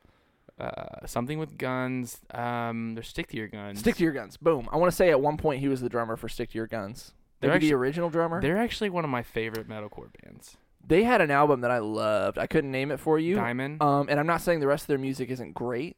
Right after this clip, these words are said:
Speaker 1: Yeah.
Speaker 2: but I just didn't get into it. Like, I didn't,
Speaker 1: Yeah.
Speaker 2: I just didn't, haven't listened to it. Like, I could listen, probably listen to it right now
Speaker 1: Do you
Speaker 2: and be like,
Speaker 1: remember
Speaker 2: "This is
Speaker 1: what the
Speaker 2: dope."
Speaker 1: al-, do you remember what the album was?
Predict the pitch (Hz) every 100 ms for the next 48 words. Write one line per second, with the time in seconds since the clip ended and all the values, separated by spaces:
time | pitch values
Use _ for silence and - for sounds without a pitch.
0 | - 113 113 123 - 143 131 - 120 104
1 | 104 127 147 143 127 135 127 120 117 107
2 | 139 127 - 139 131 160 143 - 143 127
3 | 120 117 113 - _ _ 135 135 131 135
4 | 117 - 135 131 127 - 104 117 104 127
5 | 147 143 131 131 131 123 127 127 110 107
6 | 107 117 127 135 131 127 120 107 110 107
7 | 101 95 110 165 -